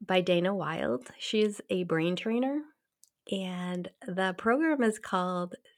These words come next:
The Celebrity Formula. And she wants the people that are in that group to step into being a celebrity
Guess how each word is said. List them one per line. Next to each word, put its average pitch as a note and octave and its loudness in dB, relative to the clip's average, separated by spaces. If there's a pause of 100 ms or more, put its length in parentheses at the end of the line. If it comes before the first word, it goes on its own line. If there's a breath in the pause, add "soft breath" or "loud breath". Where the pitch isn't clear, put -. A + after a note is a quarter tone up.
(760)
The F#3 -6
Celebrity G#3 2
Formula. E3+ -2 (760 loud breath)
And F#3+ 0
she A#3+ 0
wants F#3+ 0
the F#3+ -2
people F#3+ -2
that F#3 0
are F#3+ 0
in F#3 -2
that F#3+ -4
group E3+ -6
to - -8
step F#3 -2
into F3 -2
being E3+ -2 (320)
a F3 -6
celebrity E3+ -6